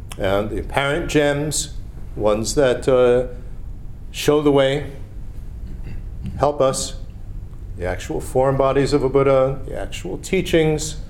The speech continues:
and the community of, you know, at least somebody,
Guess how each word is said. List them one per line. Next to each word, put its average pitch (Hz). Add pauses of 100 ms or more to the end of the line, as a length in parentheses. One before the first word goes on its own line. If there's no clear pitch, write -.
(360)
and 107 (560)
the -
community 104
of, 101 (800)
you 92
know, 87
at 95
least -
somebody, -